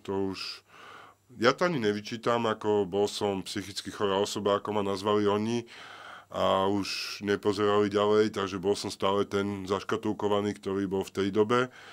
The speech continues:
Takže nevyčítam to, aj keď mi to vadilo. Snažil som sa prvé roky nadväzovať kontakty, snažil som sa nejako, ale proste tiež počúvať stále do kolečka to isté, ako,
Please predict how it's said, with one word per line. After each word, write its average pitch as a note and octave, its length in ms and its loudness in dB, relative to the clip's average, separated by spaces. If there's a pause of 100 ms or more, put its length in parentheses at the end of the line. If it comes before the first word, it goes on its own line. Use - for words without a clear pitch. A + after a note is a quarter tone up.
(340)
Takže G2 280 -2
nevyčítam G#2+ 720 2
to, C#3 240 4
aj A#2+ 160 0
keď A2+ 120 -2
mi A2+ 120 -4
to A2+ 160 -2
vadilo. A#2+ 880 2
Snažil G#2 480 -2
som A2 160 -4
sa G#2 160 -2
prvé G#2 320 4
roky G2+ 480 0 (560)
nadväzovať G#2 640 0
kontakty, G2+ 480 -2
snažil G2+ 400 -2
som G#2 160 -2
sa G#2 160 -2
nejako, G2+ 400 2
ale G3 360 4 (840)
proste G#2+ 320 -4
tiež A2+ 240 0
počúvať G#2+ 400 2
stále G#2+ 320 2
do G#2 80 4
kolečka G#2 480 2
to G2+ 160 0
isté, G2+ 320 -2 (160)
ako, G2 560 0